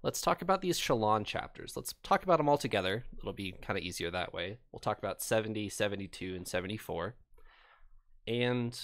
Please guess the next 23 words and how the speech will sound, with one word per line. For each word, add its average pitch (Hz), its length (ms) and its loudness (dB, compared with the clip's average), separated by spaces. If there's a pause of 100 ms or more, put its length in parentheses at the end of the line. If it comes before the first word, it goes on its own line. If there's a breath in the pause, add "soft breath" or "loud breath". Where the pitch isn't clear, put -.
(140)
we 120 120 -4
have 180 520 4 (960)
a 113 100 2
couple 98 560 2
of 98 440 0
different - 260 -4
reveals, 85 680 -2
and 98 120 -2
we'll 98 80 -4
go 101 160 0
through 98 260 -2
'em, 92 220 -6 (240)
uh, 90 240 0
piece - 280 -6
by 82 140 -2
piece. - 440 -10 (960 soft breath)
So, 120 540 2 (260)
the 131 80 0
last 160 240 4
time 185 140 2
we 160 60 2
saw 147 180 4
Shallan, 85 480 0